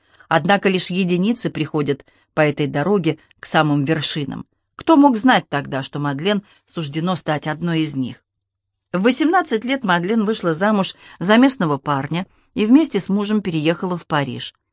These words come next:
Им обоим казалось, что в столице они смогут добиться гораздо большего. Мадлен повезло. Вскоре она устроилась швеей в известный модный дом «Винсент». Вскоре она забеременела,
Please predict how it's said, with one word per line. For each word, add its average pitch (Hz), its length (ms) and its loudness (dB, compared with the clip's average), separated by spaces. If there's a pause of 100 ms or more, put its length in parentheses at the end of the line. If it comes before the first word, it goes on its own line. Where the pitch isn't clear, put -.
(160)
Им 180 200 2
обоим 180 420 2
казалось, 165 540 0 (240)
что - 200 -4
в - 40 -6
столице 190 500 -2
они 143 200 0
смогут 180 400 -2 (240)
добиться 202 440 0
гораздо 156 420 0
большего. 156 560 -6 (360)
Мадлен 147 440 0
повезло. 208 520 2 (500)
Вскоре 320 360 4
она 196 180 4
устроилась 208 460 2
швеей 156 460 0
в 165 100 -2
известный 180 420 -2
модный 151 380 0
дом 170 340 0 (220)
«Винсент». 143 720 -4 (500)
Вскоре 277 360 4
она 262 160 8
забеременела, 170 800 0